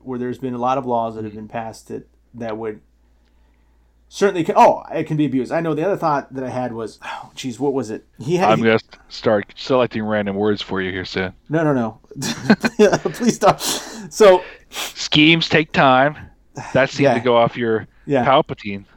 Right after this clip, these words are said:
Speaker 1: Mm-hmm.
Speaker 2: thing. His
Speaker 1: Mm-hmm.
Speaker 2: scheme did take time.
Speaker 1: Mm-hmm. In England, the kingdom, the
Speaker 2: If the
Speaker 1: possibility.
Speaker 2: Galactic Senate only funded
Speaker 1: Oh, and
Speaker 2: Palpatine and
Speaker 1: it's,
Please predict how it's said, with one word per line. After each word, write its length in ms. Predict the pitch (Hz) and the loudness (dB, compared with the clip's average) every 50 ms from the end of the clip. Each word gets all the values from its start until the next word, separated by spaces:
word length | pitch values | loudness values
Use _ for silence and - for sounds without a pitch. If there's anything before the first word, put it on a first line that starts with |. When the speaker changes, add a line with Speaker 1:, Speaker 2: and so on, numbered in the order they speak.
| _ _ - | _ _ -10
Speaker 1:
Mm-hmm. 260 | 139 135 123 135 127 123 - - | -8 -6 -4 -4 -6 -8 -8 -8
Speaker 2:
thing. 300 | - 110 107 110 110 110 | -6 -6 -6 -6 -10 -14
His 280 | - - - 147 143 135 | -16 -8 -4 -2 -2 -2
Speaker 1:
Mm-hmm. 80 | 123 | -2
Speaker 2:
scheme 220 | 123 120 123 123 117 | -4 -4 -4 -2 0
did 200 | 117 117 127 - | 0 0 0 0
take 180 | 113 95 87 | -4 -6 -6
time. 320 | - - 101 95 92 95 98 _ _ _ _ _ _ _ - | -6 -4 -4 -2 -4 -4 -8 _ _ _ _ _ _ _ -10
Speaker 1:
Mm-hmm. 500 | 131 117 117 123 120 123 147 _ - 135 | -10 -8 -8 -8 -10 -10 -14 _ -16 -14
In 100 | - - | -10 -8
England, 640 | 147 147 147 147 147 143 143 147 143 143 139 139 135 | -8 -8 -6 -6 -6 -6 -6 -6 -6 -8 -8 -8 -10
the 60 | 131 | -10
kingdom, 500 | 123 - 139 139 131 131 135 135 135 135 | -10 -8 -8 -8 -8 -8 -10 -10 -10 -4
the 80 | 135 123 | 0 2
Speaker 2:
If 60 | 127 | 2
the 40 | - 139 | 2 2
Speaker 1:
possibility. 600 | - - - 131 123 117 117 123 127 127 123 120 - | 0 0 2 4 6 6 6 4 2 -2 -6 -4 0
Speaker 2:
Galactic 440 | - 127 123 131 139 135 - - - | 2 4 6 6 4 4 0 -4 -8
Senate 340 | - - 127 135 139 113 104 | -4 0 2 2 4 4 2
only 240 | 107 110 110 107 101 | 2 0 0 -2 -4
funded 380 | - - 131 120 120 117 110 107 | -2 0 0 2 2 2 0 0
Speaker 1:
Oh, 40 | |
and 120 | 120 123 123 | 0 -2 -2
Speaker 2:
Palpatine 540 | 120 113 113 117 - - - - 110 104 104 | 0 2 2 2 0 -4 -6 -4 -2 -2 -2
and 80 | 131 120 | -2 -4
Speaker 1:
it's, 300 | 107 101 101 - - _ | -4 -6 -10 -14 -16 _